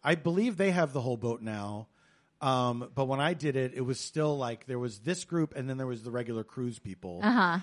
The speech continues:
Speaker 1: And it was funny because you would see them, you know, the, the regular people giving looks to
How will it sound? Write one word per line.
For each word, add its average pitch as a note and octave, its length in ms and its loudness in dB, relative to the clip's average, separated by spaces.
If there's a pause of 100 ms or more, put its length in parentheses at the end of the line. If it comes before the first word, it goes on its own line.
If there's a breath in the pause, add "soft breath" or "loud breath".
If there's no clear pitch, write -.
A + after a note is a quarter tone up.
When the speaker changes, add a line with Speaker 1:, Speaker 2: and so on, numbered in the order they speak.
(200)
Speaker 1:
And B2+ 580 -2 (720)
it F3 140 0
was E3 480 6
funny B2+ 320 -2
because A#2+ 420 -4
you C3+ 140 -4
would C3+ 200 -2
see C3 280 -8
them, A2 480 -8 (420)
you C#3 120 -2
know, A#2 80 -2
the, A2+ 300 -2
the B2 140 -2
regular A2+ 300 -2
people A2+ 260 -6
giving G#2 260 -6
looks G#2+ 420 -8
to F#2+ 440 -6